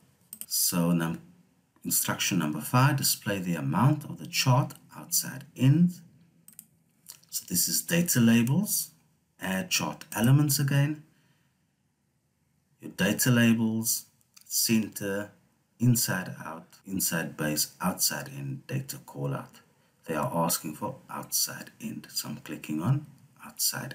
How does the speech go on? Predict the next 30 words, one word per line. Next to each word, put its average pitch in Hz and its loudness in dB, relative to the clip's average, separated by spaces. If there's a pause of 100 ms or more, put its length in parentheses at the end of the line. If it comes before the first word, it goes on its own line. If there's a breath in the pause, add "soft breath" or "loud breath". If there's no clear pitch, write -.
in. 170 0 (1600 soft breath)
It's - -8
a 135 -6
perfect - -2
fit, - -2
nothing 76 -2
is - -4
overlapping 90 2
with 87 -4
each 87 -4
other. 104 0 (280)
Number 87 2
six, - 0 (320)
print 131 4 (220)
the - -18
graph 78 -6 (100)
as 76 -8
a - -16
new 67 -12 (140)
sheet. - -4 (160)
So - 0
we 87 2
have 80 -2
placed 135 2
it - -2
already 82 0
in 85 -4
a 73 -10
new 71 -8
sheet. 170 2